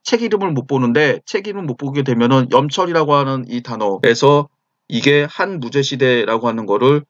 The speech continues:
아실 수 있습니다. 그래서 키워드는 염철, 그 다음에 책 이름에 나오는 평준, 평준서의 평준 이 두 개가 주요 키워드입니다.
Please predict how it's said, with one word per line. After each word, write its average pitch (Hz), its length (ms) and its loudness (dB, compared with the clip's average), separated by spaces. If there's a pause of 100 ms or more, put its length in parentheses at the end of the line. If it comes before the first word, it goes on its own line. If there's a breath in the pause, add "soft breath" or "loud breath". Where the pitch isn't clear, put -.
(360)
아실 123 580 -4
수 143 360 4
있습니다. 113 340 0
그래서 107 180 2
키워드는 156 640 4
염철, 120 560 2 (340)
그 135 120 0
다음에 127 360 4
책 - 240 2
이름에 135 240 -2
나오는 120 300 0
평준, 147 640 -2 (220)
평준서의 165 600 0
평준 156 360 -2
이 120 220 0
두 117 140 -8
개가 123 400 2 (340)
주요 127 300 0
키워드입니다. 127 880 2